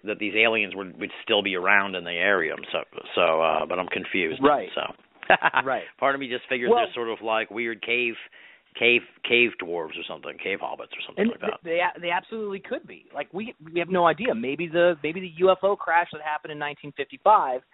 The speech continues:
Speaker 2: the alleged U F O crash, had nothing to do with the case, and maybe these things did come up out of the ground and are, are, have been living in caves. Uh, but it's, it's strange that, uh, it's strange that they saw a flying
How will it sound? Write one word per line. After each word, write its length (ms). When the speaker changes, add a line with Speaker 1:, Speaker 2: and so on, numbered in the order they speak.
Speaker 2:
the 120
alleged 500
U 160
F 140
O 120
crash, 400
had 200
nothing 460
to 60
do 160
with 140
the 60
case, 320
and 80
maybe 160
these 200
things 220
did 240
come 140
up 180
out 100
of 60
the 60
ground 420
and 140
are, 100
are, 260
have 200
been 260
living 240
in 100
caves. 400
Uh, 260
but 100
it's, 200
it's 160
strange 560
that, 280
uh, 460
it's 140
strange 320
that 140
they 160
saw 440
a 640
flying 300